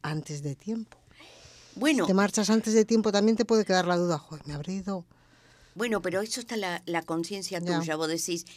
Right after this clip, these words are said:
Speaker 2: "Bueno, doy media hora más a ver si esto se recompone.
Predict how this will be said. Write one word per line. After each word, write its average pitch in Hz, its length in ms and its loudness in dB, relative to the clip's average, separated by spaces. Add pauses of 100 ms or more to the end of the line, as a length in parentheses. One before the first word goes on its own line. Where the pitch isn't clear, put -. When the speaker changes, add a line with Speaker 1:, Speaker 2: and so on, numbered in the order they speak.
(100)
Speaker 2:
"Bueno, 175 280 0
doy 185 840 0
media 220 340 0
hora 202 220 0
más 247 240 -2
a 180 80 -4
ver 180 160 -4
si 175 180 -8
esto 185 160 -8
se 170 160 -4
recompone. 160 720 -4